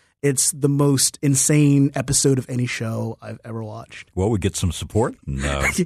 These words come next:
Speaker 1: Yeah.
Speaker 2: let's, let's get a little movement going on here.
Speaker 1: But
Speaker 2: We have, we have a clip from Speed Racer.
Speaker 1: We do. So this whole movie is basically, on one hand, it is a faithful translation of, of the Speed Racer anime.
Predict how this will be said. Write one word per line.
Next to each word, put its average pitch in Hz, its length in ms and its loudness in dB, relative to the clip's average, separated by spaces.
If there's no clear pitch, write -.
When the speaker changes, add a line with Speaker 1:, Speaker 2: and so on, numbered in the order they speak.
Speaker 1:
Yeah. 175 120 6
Speaker 2:
let's, 135 140 0
let's 107 160 -2
get 131 100 0
a 113 60 2
little 110 180 2
movement 127 380 0
going 98 240 0
on 76 120 -4
here. 76 200 -8
Speaker 1:
But 185 100 4
Speaker 2:
We 190 80 2
have, 214 100 -2
we 123 180 -4
have 185 100 0
a 147 40 -4
clip 180 240 -2
from 113 140 0
Speed 95 280 -2
Racer. - 220 -10
Speaker 1:
We 233 80 4
do. 190 500 4
So 220 460 6
this 285 240 -2
whole 254 260 6
movie 220 420 6
is 156 120 2
basically, 160 1000 2
on 180 160 4
one 208 160 6
hand, 190 340 4
it 170 140 4
is 175 220 4
a 151 60 2
faithful 156 340 2
translation 135 580 2
of, 120 460 -4
of 131 100 -6
the 127 80 -6
Speed 139 320 0
Racer 127 380 0
anime. 120 480 -2